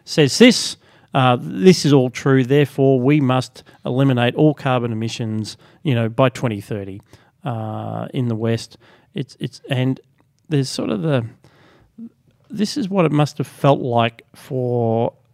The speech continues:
a professor in China in about nineteen sixty-seven when they looked out their window and saw the, you know, the red guards coming towards, or, you know, the, the students waving the little red books. It's, it's, uh,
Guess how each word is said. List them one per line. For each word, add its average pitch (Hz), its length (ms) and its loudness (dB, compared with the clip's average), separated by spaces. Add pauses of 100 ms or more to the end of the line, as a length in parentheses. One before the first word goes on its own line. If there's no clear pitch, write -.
a 127 60 -4
professor 139 680 -4
in 127 220 -4
China 120 460 -4
in 113 100 -4
about 113 220 -6
nineteen 131 300 -2
sixty-seven 120 680 -8
when 113 120 -4
they 110 80 -4
looked 120 240 -8
out 120 140 -6
their 113 160 -6
window 107 600 -2 (360)
and 131 140 -6
saw 147 160 0
the, 120 240 -2
you 127 120 -6
know, 117 100 -2
the 113 100 -4
red 117 220 -2
guards 113 320 0
coming 110 260 -8
towards, 110 320 -8
or, 123 280 -6
you 131 80 -4
know, 117 120 -2
the, 110 140 -4
the 123 200 -4
students 131 420 0
waving 127 320 4
the 120 80 0
little 120 220 0
red 110 260 0
books. - 360 -10
It's, - 320 -10
it's, - 300 -8
uh, 117 300 -2